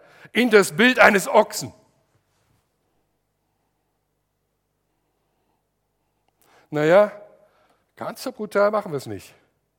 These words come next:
Wir verwandeln es in unser Bild. Und es hat alles nichts geholfen. Die Israeliten ließen sich an der Stelle nicht abhalten. Im Buch der Richter, im zweiten Chronikerbuch,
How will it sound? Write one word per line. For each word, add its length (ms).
Wir 100
verwandeln 440
es 160
in 180
unser 400
Bild. 160
Und 80
es 120
hat 120
alles 340
nichts 280
geholfen. 460
Die 80
Israeliten 640
ließen 440
sich 460
an 80
der 140
Stelle 440
nicht 220
abhalten. 640
Im 140
Buch 180
der 220
Richter, 500
im 320
zweiten 380
Chronikerbuch, 800